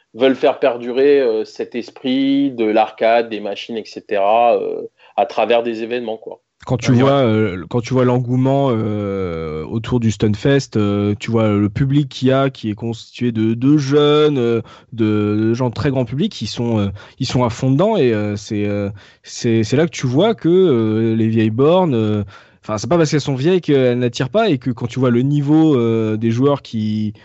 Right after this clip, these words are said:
Speaker 2: qui poncent les jeux depuis, euh, une dizaine d'années, euh,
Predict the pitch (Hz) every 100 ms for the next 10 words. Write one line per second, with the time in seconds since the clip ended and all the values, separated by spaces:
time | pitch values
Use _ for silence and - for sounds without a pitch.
0 | _ - 113 147 151 147 131 135 131 113
1 | 113 117 104 104 104 107 113 117 127 120
2 | 117 123 131 139 123 110 107